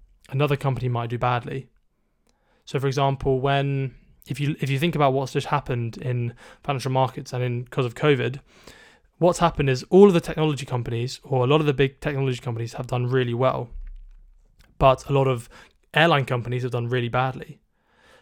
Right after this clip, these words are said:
So if you'd invested in one airline company and one tech company, your, the return made would have leveled out, because the falls in the airline company would have been mitigated by the increase in the tech companies.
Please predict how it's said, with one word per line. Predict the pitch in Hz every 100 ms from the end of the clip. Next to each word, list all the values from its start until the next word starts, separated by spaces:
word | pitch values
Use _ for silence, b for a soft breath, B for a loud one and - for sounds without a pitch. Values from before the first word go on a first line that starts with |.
| b
So | 160 151 147 -
if | 180 202
you'd | 233
invested | 196 175 - 156
in | 151
one | 147
airline | 147 143 131
company | 127 120 120 123
and | 120 117
one | 120 123 117
tech | 147 156
company, | 135 117 117 113 120 b b b _
your, | 147 139 135 131 - _ -
the | 139
return | - 180 160
made | 147 139 123
would | 123
have | 123
leveled | 123 120
out, | 127 113 113
because | 147 - 131 113 - b b b b _ -
the |
falls | 131 - 180 175 147
in | 135
the |
airline | 143 160 127
company | - 117 120 113 120 120 - -
would | 127
have | 120
been | 123 120 120 117 B B B -
mitigated | 151 143 135 123 123 123
by | 120 117
the | 117 139
increase | 139 131 117 - -
in | 135 120 120
the | -
tech | - - -
companies. | 120 135 147 139